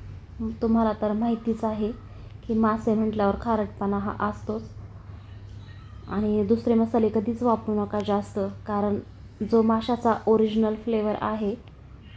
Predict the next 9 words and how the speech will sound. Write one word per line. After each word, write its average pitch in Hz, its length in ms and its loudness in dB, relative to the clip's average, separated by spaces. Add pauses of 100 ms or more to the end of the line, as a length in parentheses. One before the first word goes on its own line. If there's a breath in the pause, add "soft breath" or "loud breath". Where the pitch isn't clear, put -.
(240)
तोच 214 440 -2
छान 226 160 4
लागतो. 202 460 2 (140)
त्यामुळे 226 440 2 (260)
जर 240 160 6
आपण 233 340 2 (560 loud breath)
अजून 226 320 2
जास्त 240 300 4
प्रमाणात 226 400 2